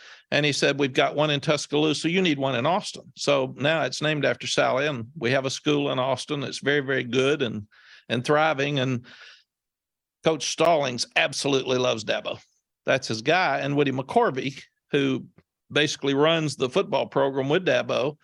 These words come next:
um, is a dear friend of mine from high school days at Woodson High School in, in Pensacola, Florida, when I was at Southern Miss. So coaches know each other.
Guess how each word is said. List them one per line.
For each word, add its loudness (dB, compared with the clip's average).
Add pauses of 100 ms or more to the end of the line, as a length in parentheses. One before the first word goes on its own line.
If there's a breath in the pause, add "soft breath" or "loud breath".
(360 soft breath)
um, 0
is 2
a 2
dear 2
friend -2
of -4
mine 0
from -4
high 2
school -4
days 0
at -6
Woodson -2
High 0
School -2
in, -4
in -6 (120)
Pensacola, 0
Florida, 2 (380 loud breath)
when 0
I 2
was 0
at -10
Southern 0
Miss. 2
So -2
coaches 0
know 2
each -2
other. -2